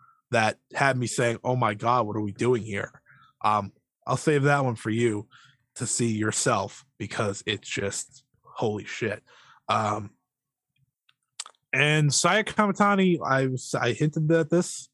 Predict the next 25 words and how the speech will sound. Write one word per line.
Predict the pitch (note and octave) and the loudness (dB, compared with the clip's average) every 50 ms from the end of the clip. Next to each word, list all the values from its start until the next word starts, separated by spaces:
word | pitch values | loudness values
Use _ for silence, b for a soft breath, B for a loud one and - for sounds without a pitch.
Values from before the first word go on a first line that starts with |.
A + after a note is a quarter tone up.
| _ _ _ - | _ _ _ -4
um, | A#2+ A#2 A#2+ A#2+ A#2+ A#2 A#2 A#2 A#2 A#2 A2+ B2+ A#2 - _ - | -2 0 2 2 2 2 2 0 0 -2 -2 -4 -8 -10 _ -6
on | A#2 A#2 A#2 A2+ A2+ A2 - | -4 -2 -2 -2 -4 -6 -8
show | - - - C3 B2+ B2+ | -8 -6 -2 0 0 0
one, | B2 B2 A#2+ A2 A2 A#2 C#3+ b b b b b b b b | 2 0 0 0 -2 -4 -8 b b b b b b b b
she | - - - - - - C#3 D3 D3+ D#3 E3 E3+ E3+ D#3+ - _ _ _ _ _ _ _ | -10 -8 -8 -6 -4 0 2 4 4 6 6 4 4 2 0 _ _ _ _ _ _ _
will | - B2 A#2+ | -6 -4 0
never | B2 C#3+ F#3 G#3+ G3+ | 4 4 4 6 4
be | F#3 F3 | 4 4
doubted | C#3+ D#3+ D#3 D#3 D3 C#3+ | 4 4 4 4 4 4
by | B2 C3 B2+ | 2 2 0
me | A#2+ A#2+ A2+ | 0 -2 -4
again. | G#2+ G2+ - - - - _ _ _ _ _ _ _ _ _ _ _ _ - | -6 -8 -10 -12 -18 -20 _ _ _ _ _ _ _ _ _ _ _ _ -4
Never | C3+ C#3+ E3 F#3+ G3 F#3+ E3 D3 B2 | 0 4 4 6 6 4 4 4 2
again. | G#2 - - - - _ _ _ b b b b b b | 0 -4 -12 -20 -20 _ _ _ b b b b b b
She | b - - F#3+ G3 | b -2 0 2 4
delivers | F#3 F#3 E3+ D#3+ D3+ C#3 D3 D3 C#3 C3+ B2 - - b b b b b b b b b b b _ _ _ _ _ _ - | 4 4 4 4 4 4 4 4 2 2 -2 -4 -8 b b b b b b b b b b b _ _ _ _ _ _ 2
every | - D#3+ F#3+ F#3 F#3 F#3 F3 | 2 4 4 6 4 4 4
single | C#3+ D#3 D#3 D3 | 4 4 4 4
match | C#3 C3+ B2+ B2 A#2 | 4 4 4 2 0
she's | - - A#2 A#2 | -2 -6 -6 -4
in. | G#2+ G#2 G#2 G#2+ G#2 - _ _ _ _ _ _ _ - | -4 -6 -6 -8 -12 -16 _ _ _ _ _ _ _ -2
This | C3+ D#3 D3 - - | -2 -2 -2 0 2
was | D3+ D3+ C#3+ C3 B2+ B2+ B2 - _ _ - | 2 2 2 0 -2 -6 -12 -14 _ _ -20
fantastic. | - - - - - C#3+ D#3 D#3 D3 - C#3 A2 G#2+ G#2+ - - - A2+ G#2 - - - - _ _ _ _ b b b b b b _ - | -18 -14 -6 0 0 2 2 2 0 0 -2 -2 -2 -2 -6 -4 -4 -4 -4 -4 -8 -12 -16 _ _ _ _ b b b b b b _ -2
Um, | G#2 G#2 G#2+ G2+ G2+ G2+ G2+ G#2 G#2+ | 0 2 2 2 2 0 0 -2 -4